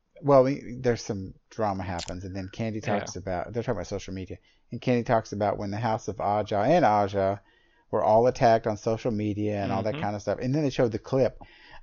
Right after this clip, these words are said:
Speaker 1: And you know what? I don't, I see her and I remember her, but I didn't, I didn't think that's who that was.
Speaker 2: She looked very different from th-, her first season and then her appearance on All Stars. Aja was good, and All Stars she was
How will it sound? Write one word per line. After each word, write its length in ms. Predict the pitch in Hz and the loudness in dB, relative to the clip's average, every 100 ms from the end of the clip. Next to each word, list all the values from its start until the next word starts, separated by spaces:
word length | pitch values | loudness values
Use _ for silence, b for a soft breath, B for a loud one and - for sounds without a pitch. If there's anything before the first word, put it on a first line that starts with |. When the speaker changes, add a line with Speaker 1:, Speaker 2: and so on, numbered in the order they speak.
| - | -4
Speaker 1:
And 100 | 175 | -2
you 40 | 196 | 2
know 100 | 240 | 4
what? 160 | 240 | 6
I 160 | - 240 | 6 6
don't, 220 | 247 - _ _ - | 6 2 _ _ 2
I 200 | 139 135 | 4 4
see 320 | 113 - 175 180 | 2 2 2 4
her 160 | 202 | 2
and 80 | 170 | 4
I 60 | 120 | 4
remember 420 | 107 123 156 170 | 4 2 2 4
her, 220 | 180 185 | 4 4
but 180 | 160 - | 2 2
I 120 | 139 | 4
didn't, 280 | 180 135 113 | 2 -2 0
I 220 | 107 123 | 0 0
didn't 180 | 143 131 | -2 -4
think 120 | 127 | -6
that's 160 | 120 - | -8 -10
who 120 | 127 | -8
that 180 | 110 - | -6 -6
was. 400 | 117 107 87 - - | -6 -6 -8 -14 -8
Speaker 2:
She 260 | - - 165 | 2 6 8
looked 260 | 170 180 143 | 8 4 4
very 200 | 156 151 | 4 6
different 420 | 139 - 170 160 | 4 4 2 0
from 320 | - 135 113 | 0 0 0
th-, 380 | 113 113 - 123 | -10 -14 -4 2
her 100 | 131 | 4
first 280 | - 123 - | 6 2 4
season 340 | 139 139 147 | 0 0 0
and 320 | 131 120 117 117 | 2 0 2 0
then 140 | 117 | 0
her 240 | 110 117 | 2 2
appearance 420 | 113 - 117 110 107 | 0 0 2 2 0
on 140 | 104 | -2
All 160 | 104 95 | -2 -6
Stars. 380 | - - - - B B B B - | -6 -6 -8 -16 B B B B 6
Aja 560 | 127 156 151 143 147 - b b b b | 8 8 6 8 6 2 b b b b
was 400 | 127 120 127 120 | -8 2 4 4
good, 500 | 113 - 113 117 143 - _ _ _ _ _ - | 0 0 4 4 2 -4 _ _ _ _ _ 2
and 120 | 110 | 4
All 180 | 117 127 | 4 4
Stars 340 | - 123 117 | 2 2 2
she 220 | - - | 0 0
was 260 | 110 104 | -2 -2